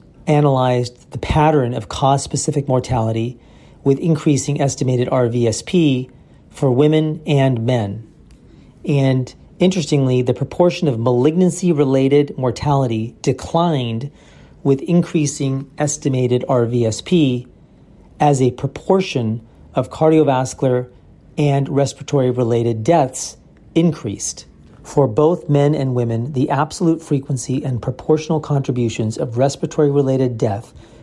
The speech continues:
and cardiovascular-related death rose significantly with increasing estimated R V S P levels. This slide demonstrates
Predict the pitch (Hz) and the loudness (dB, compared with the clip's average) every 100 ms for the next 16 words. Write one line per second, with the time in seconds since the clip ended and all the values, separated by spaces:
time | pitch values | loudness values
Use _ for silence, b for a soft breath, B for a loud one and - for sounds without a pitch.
0 | B 156 147 147 - 143 123 131 160 170 | B 0 0 0 0 2 2 2 2 0
1 | 139 117 113 113 107 104 107 104 - - | -2 0 0 0 -2 -2 -2 -2 -4 -20
2 | B B B - 131 139 151 160 175 - | B B B -6 2 4 4 4 -2 -6
3 | - - - - 139 123 151 185 131 123 | -18 -20 -14 -4 -2 0 0 0 -2 -4
4 | 117 117 127 - 131 131 131 123 - 165 | -4 -4 -6 -4 -2 0 -2 -4 -2 -2
5 | 151 160 151 139 - 135 127 123 123 127 | 0 -2 0 -4 -2 -2 0 0 0 0
6 | 123 117 120 113 - - 120 110 107 101 | 0 0 -2 -2 -4 -8 -6 -2 -2 -4
7 | - - - - - - - - - - | -8 -10 -10 -14 -20 -20 -20 -20 -6 -2
8 | 151 180 160 156 151 143 151 131 127 - | 2 2 2 2 0 0 0 2 0 -8